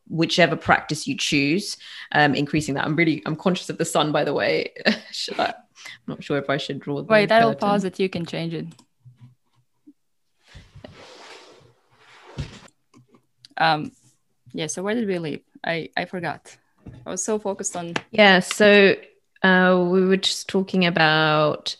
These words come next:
Speaker 1: the, the gap and detachment and, you know, that separation from ourselves, um, and that ability to create,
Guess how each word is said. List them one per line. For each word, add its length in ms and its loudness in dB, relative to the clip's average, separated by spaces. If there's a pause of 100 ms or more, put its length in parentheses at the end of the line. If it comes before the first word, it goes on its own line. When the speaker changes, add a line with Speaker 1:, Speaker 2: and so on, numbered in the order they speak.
(240)
Speaker 1:
the, 380 4
the 120 0
gap 420 6
and 160 2
detachment 1040 0
and, 580 -2 (140)
you 140 -2
know, 340 0
that 180 4
separation 920 2
from 340 -2
ourselves, 800 0 (420)
um, 500 0
and 160 2
that 140 4
ability 480 2
to 140 -8
create, 760 -2